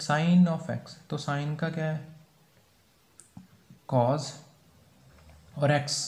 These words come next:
का derivative again one upon x, तो मेरे पास आ गया डी वाई by डी एक्स equals to minus sine log x upon x plus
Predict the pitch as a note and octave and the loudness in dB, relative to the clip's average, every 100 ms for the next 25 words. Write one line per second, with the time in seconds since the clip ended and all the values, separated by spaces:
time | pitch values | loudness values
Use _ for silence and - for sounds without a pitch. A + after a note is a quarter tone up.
0 | - - - C#3+ B2+ A#2+ A#2 A#2+ A2+ A2+ | -10 -18 -6 -2 0 0 -2 -4 -4 -2
1 | A2+ A2+ A2 A2 A#2+ B2 - - _ - | -2 -2 -2 -4 -8 -10 -12 -20 _ -20
2 | - _ - F3+ D3+ B2+ C#3+ D#3+ E3 D3 | -20 _ 0 2 4 2 0 0 -4 -2
3 | B2+ A#2 C3+ C3 C#3 D3 D#3+ D#3+ D#3 D3+ | -2 0 -2 -2 -2 -2 -4 -4 -2 -2
4 | C3 A#2 A2+ A2 - - - - _ - | -2 0 -2 -4 -8 -20 -20 -20 _ -10
5 | B2 - B2 A#2+ C#3 C#3 C#3+ C3+ B2 C3 | -10 -6 -8 -6 -6 -4 -2 0 0 -4
6 | - - _ _ _ _ _ _ _ _ | -8 -20 _ _ _ _ _ _ _ _
7 | _ - - - C#3+ D3 E3+ F3 E3+ C#3+ | _ -18 -16 -6 -2 0 2 2 2 0
8 | C3 A#2 A#2 - - - - _ _ - | 0 -2 -6 -12 -18 -20 -20 _ _ -20
9 | _ C3+ C3+ D#3 D3+ D#3 - - - - | _ -8 -4 -4 -4 -8 -12 -20 -20 -20
10 | - - - - - _ - _ - E3 | -20 -20 -20 -20 -20 _ -20 _ -8 -4
11 | E3+ | -4